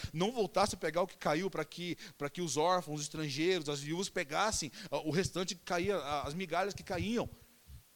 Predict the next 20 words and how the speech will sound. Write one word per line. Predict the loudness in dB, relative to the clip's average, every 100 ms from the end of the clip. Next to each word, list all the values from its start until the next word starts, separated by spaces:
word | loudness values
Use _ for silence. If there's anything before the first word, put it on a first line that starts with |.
| _ -20 0
Deus | 2 4
sempre | 4 2
se | 2
preocupou. | 2 2 2 6 8 8 4 -10 -20 -14 -10 0
U-, | 0 2 0
uma | 4 4
parte | 6 4 4
do, | -2 -4
do | -4
dízimo, | 0 4 4 4 0 0 0
a, | 2 2
a |
Bíblia | 0 -2 0
fala | 2 2
que | 0
é |
pros | 0 0 6
órfãos, | 6 6
pras | 2 2
viúvas, | 4 4 2 0 -2